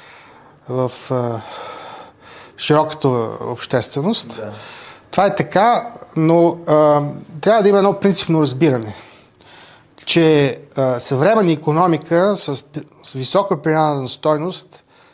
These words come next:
Speaker 1: се прави само чрез, а, прилагане на съвременна наука, само чрез съвременен ноу-хау,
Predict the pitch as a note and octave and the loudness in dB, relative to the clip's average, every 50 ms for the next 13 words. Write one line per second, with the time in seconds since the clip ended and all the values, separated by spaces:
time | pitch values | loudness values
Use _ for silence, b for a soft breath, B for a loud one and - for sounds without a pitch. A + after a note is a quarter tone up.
0 | b b - - C3+ - - E3+ F#3 F3 E3 E3+ - - F3 F3+ F3+ F3+ E3+ F3 | b b -18 -18 -14 -4 0 2 2 2 0 -2 -2 -2 0 0 0 -2 -6 -6
1 | - - E3 E3+ E3 E3 - - D#3+ D3+ D3+ D3 C#3 D3 B B B B B B | -8 -4 -4 -4 -4 -6 -6 -6 -2 -2 0 -2 -2 -4 B B B B B B
2 | B B B B B B _ _ _ _ _ _ - D#3 C#3+ D3 E3 F#3 F3+ F3+ | B B B B B B _ _ _ _ _ _ -4 0 2 2 2 2 2 0
3 | E3+ E3 D#3+ D#3+ D#3+ D#3+ D3+ - - D3 C3 C#3+ D3 C#3+ C#3+ C3 B2 A#2+ A2+ G2+ | -2 -2 -4 -4 -4 -6 -6 -6 -8 -8 -4 -4 -2 -2 -2 -4 -6 -8 -10 -12
4 | - - _ - - E3 E3 E3 D#3 - - - D#3+ D#3 - - - - D3 C3+ | -14 -16 _ -6 -4 -2 -2 -2 -4 -6 -6 -6 -6 -6 -6 -10 -8 -8 -4 -2
5 | D#3 E3 D#3+ D#3 D3 C#3+ C#3 C3 B2 - - G#2 - - | -2 -2 -2 -2 -4 -2 -2 -2 -4 -6 -10 -12 -12 -12